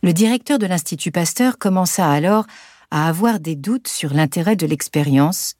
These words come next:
et cessa de soutenir le scientifique. Revenu en Russie en mille neuf cent vingt-neuf,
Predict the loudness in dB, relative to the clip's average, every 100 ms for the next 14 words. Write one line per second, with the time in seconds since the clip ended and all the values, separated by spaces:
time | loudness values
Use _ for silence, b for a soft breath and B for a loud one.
0 | _ -4 0 -2 0 -2 -2 -4 -4 0
1 | 0 2 0 -2 -2 -4 -2 -4 -6 -20
2 | _ _ _ _ _ _ _ _ _ _
3 | _ _ -2 0 4 4 6 4 0 -4
4 | 0 2 2 2 2 0 0 0 0 2
5 | 2 2 -2